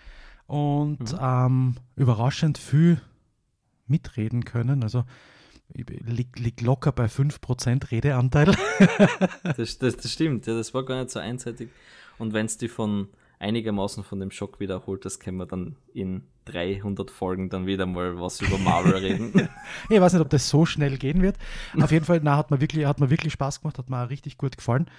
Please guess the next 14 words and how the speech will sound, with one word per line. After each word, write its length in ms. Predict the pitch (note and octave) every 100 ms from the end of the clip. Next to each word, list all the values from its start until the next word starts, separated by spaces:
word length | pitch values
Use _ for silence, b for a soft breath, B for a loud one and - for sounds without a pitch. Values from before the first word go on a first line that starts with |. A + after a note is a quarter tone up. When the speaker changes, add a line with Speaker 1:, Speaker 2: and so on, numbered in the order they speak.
| B B B B B B -
Speaker 1:
Ähm, 540 | D3 C#3 C#3+ D3 C#3+ -
und 260 | D#3 D3
ich 100 | D3
werde 140 | B2 C3
mir 100 | D3+
da 180 | C3+ B2+ -
tatsächlich 760 | G#2+ C3+ - C3 D3 C#3 -
den 460 | - B2+ B2+ B2+ B2
Winter 240 | D3 B2+
Soldier 540 | G#2+ G#2+ G2 G#2 G2+ F#2 _
einmal 380 | G#2+ G#2 G2+ F#2+ - _ -
anschauen, 440 | G#2+ G2 G#2+ F#2+
denke 300 | G2+ F#2+
ich. 40 | -